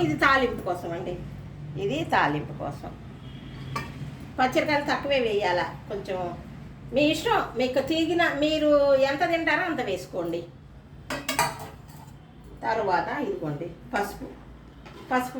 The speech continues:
వేయాల, పసుపు కొంచెం ఎక్కువ వేయండి, నేను పసుపు కొంచెం ఎక్కువే వాడతా. కొంచెంగా కారం పొడి, ఎక్కువ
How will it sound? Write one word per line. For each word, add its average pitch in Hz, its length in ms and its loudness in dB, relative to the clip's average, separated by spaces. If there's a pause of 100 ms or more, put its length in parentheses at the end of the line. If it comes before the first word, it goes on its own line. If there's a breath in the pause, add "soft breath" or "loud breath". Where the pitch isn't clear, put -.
వేయాల, 156 340 2 (1700)
పసుపు - 340 -2
కొంచెం 233 280 0
ఎక్కువ 240 140 -4
వేయండి, 151 520 -2 (3000)
నేను 220 200 -8
పసుపు 220 280 -4
కొంచెం 208 220 -2
ఎక్కువే 202 280 4
వాడతా. 165 300 -8 (1900)
కొంచెంగా 381 580 6 (380)
కారం 214 300 2 (100)
పొడి, 175 200 -6 (1300)
ఎక్కువ 403 200 4